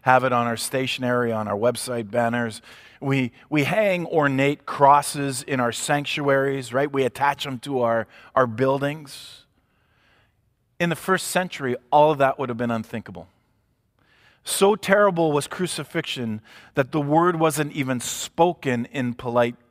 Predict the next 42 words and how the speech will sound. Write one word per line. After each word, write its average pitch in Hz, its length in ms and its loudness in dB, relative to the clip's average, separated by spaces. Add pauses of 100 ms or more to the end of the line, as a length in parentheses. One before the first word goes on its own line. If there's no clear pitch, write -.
(140)
company. 85 680 -12 (880)
And 156 140 0
if 156 140 0
we 208 160 4
wanted 240 420 2
to 185 60 -10
do 180 180 0
maybe 175 300 2
a 143 60 0
modern 139 600 4
counterpart 151 560 0
for 139 140 -2
us 139 160 0
to 135 100 -4
understand, 127 680 -2 (280)
instead 185 320 2
of 185 100 2
hanging 165 340 0
a 127 80 -6
cross 156 440 2
in 131 100 -4
our 120 100 -4
sanctuary 143 680 -2
or 120 40 -2
on 117 160 0
our 110 80 -6
churches, 147 440 -6 (300)
maybe 165 240 2
we 170 100 -2
should 147 160 -4
hang 147 220 0
a 135 60 -2
noose - 640 -6 (960)
or 143 140 6
an 135 80 0
electric 131 440 0
chair 104 320 -2
in 98 80 -6
front 110 240 -6
of 98 80 -6
our 90 100 -2
sanctuary. - 800 -14